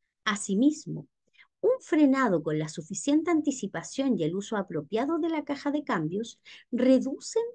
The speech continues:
el consumo de combustible. Fíjese, tenemos que tener especial atención cuando vamos conduciendo, atención a las condiciones que rodean al conductor. Fíjate que el libro del conductor, yo siempre digo, no tiene todas las respuestas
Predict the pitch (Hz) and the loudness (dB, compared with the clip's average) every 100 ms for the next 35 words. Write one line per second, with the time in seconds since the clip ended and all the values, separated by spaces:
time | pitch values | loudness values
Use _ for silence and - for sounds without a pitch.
0 | _ - 311 - 294 277 - 269 269 269 | _ -2 -2 4 2 4 0 0 2 0
1 | 254 240 214 _ 151 143 127 151 _ _ | 0 -2 -4 _ -6 -6 -10 -14 _ _
2 | _ _ _ _ - 339 226 160 - 262 | _ _ _ _ 0 2 2 -2 -6 -10
3 | - _ _ 311 349 466 - 339 285 247 | -12 _ _ 8 8 6 -4 -2 2 4
4 | 262 294 - _ _ _ _ 262 254 262 | 4 2 0 _ _ _ _ -8 -2 -4
5 | 254 - 392 415 392 349 - 190 160 156 | -4 -4 -2 -2 0 -2 0 -4 -4 -4
6 | 180 262 269 294 262 254 - 156 147 190 | -2 -2 2 2 2 -2 -2 0 -2 -4
7 | 294 _ - - - 294 294 294 277 370 | -8 _ -20 -18 -2 0 6 6 6 2
8 | 415 415 370 - 254 214 - 302 330 311 | 0 0 -2 0 0 -2 0 2 2 0
9 | 277 226 175 170 233 311 330 294 320 294 | 0 2 -2 -4 -6 -4 -6 -2 2 2
10 | 285 214 151 - _ _ _ - - _ | 2 -2 -2 -4 _ _ _ -20 -20 _
11 | 311 370 330 302 311 262 277 302 330 311 | 2 2 2 2 4 8 8 6 4 2
12 | 311 277 247 - 302 302 285 311 294 294 | 2 0 0 0 2 2 2 0 2 4
13 | 262 247 262 262 285 370 427 440 381 370 | 4 4 2 -2 -2 2 2 0 0 0
14 | 359 311 277 - - 349 370 - | -2 -2 -4 -4 -4 -4 -2 -10